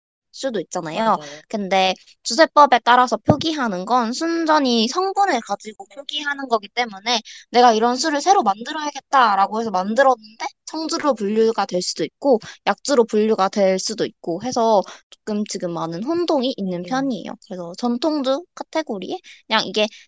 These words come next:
Speaker 1: 만들어진 차이가 다르구나, 넣어진 차이가 있구나라는 걸 인지하시면서 드시면 더 좋을 것 같아요.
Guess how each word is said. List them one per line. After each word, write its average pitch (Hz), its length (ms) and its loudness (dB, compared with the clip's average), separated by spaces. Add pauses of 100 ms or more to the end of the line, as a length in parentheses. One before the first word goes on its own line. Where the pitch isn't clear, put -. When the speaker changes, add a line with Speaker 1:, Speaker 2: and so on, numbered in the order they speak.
Speaker 1:
만들어진 226 1200 0
차이가 226 800 0
다르구나, 214 760 0
넣어진 196 560 2
차이가 247 480 -2
있구나라는 185 800 0
걸 170 160 -4
인지하시면서 262 880 -4
드시면 220 460 -8
더 262 120 -2
좋을 226 220 0
것 196 140 -4
같아요. - 260 -14